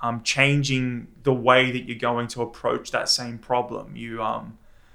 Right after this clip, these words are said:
you know, you're constantly looking for opportunities. You've gotta kinda be wide-eyed enough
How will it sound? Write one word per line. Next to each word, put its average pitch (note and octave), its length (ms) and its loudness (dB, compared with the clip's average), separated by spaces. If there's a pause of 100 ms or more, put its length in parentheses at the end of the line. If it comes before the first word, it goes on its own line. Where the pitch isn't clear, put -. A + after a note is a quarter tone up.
(320)
you C3 120 -2
know, B2 60 2
you're A#2+ 160 2
constantly C#3 640 0
looking B2 380 -4
for A#2 240 -4
opportunities. B2+ 960 -6
You've A2+ 180 -12
gotta B2 200 -2
kinda B2 340 -4
be A#2 160 -6
wide-eyed B2+ 680 6
enough A#2 480 -6